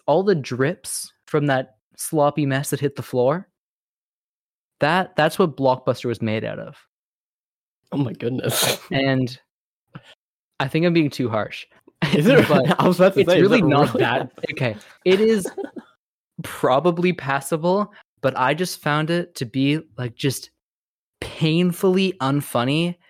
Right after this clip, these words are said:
Speaker 1: compared to other shows that just do what they're doing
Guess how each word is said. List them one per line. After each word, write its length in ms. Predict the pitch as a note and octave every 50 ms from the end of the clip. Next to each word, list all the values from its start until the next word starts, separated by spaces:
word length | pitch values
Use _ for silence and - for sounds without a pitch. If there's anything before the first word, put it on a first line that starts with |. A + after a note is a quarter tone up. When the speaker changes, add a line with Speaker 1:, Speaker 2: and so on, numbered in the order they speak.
| _ _ _ -
Speaker 1:
compared 500 | - D#3+ D3 C3+ C3 D3 C#3+ C#3+ C#3 -
to 120 | D3+ -
other 280 | - B2+ B2+ C3+ D3 D3
shows 580 | C#3 - - C3 A#2+ A#2+ C3 D3 D#3 D#3 - - _ - -
that 100 | C3 B2+
just 300 | A#2 C3+ C#3 C3 - -
do 140 | A2 C3 C3+
what 140 | C#3 D3 C#3+ -
they're 120 | D3+ D3
doing 500 | B2 A2 B2+ B2 C3 C#3+ D3+ D3+ D#3